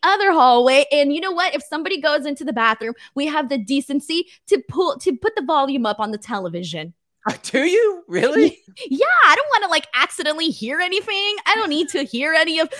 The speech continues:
Speaker 1: my man's business. So I put the volume up on the T V and I ask for the same courtesy and respect.
Speaker 2: The thing that kills me with that listing is at some point,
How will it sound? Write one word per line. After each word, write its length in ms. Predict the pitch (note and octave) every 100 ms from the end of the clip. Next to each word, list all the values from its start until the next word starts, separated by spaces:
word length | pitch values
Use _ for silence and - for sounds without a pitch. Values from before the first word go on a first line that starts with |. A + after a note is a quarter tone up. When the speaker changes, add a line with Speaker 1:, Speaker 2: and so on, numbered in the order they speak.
| -
Speaker 1:
my 140 | C4 C#4
man's 360 | C#4+ D#4 D#4+
business. 580 | G#3 A#3+ D#4+ D4 F4+ A4
So 80 | F4+
I 200 | D4+ A#4 B4
put 100 | C5
the 100 | B4+
volume 460 | D#4+ D4 A4 G#4+ E4+
up 160 | A#3+ C#4+
on 100 | D4
the 60 |
T 300 | D4 - G4
V 420 | F#4 F4+ A4 C4+ B4+ C#5
and 100 | -
I 140 | F#4 G4
ask 280 | F4 G4+ -
for 100 | -
the 80 | G4
same 280 | - - F4+
courtesy 480 | - D#4 D4+ - C#4+
and 100 | C#4
respect. 720 | D4 - - D#4 A3+ A3 E3 - _ _ _ _ _ _ _ -
Speaker 2:
The 120 | D3+
thing 180 | A#3 E4+
that 140 | B3
kills 180 | G#3+ F#3
me 80 | F#3+
with 140 | E3+ D#3
that 200 | B2+ B2
listing 560 | C3+ - B2 A2 G#2+ -
is 420 | C#3 B2 A#2 A2 _ _ _
at 160 | D3+ D3+
some 340 | - D4+ F4
point, 560 | - - G#3 A#3 C#3 B2+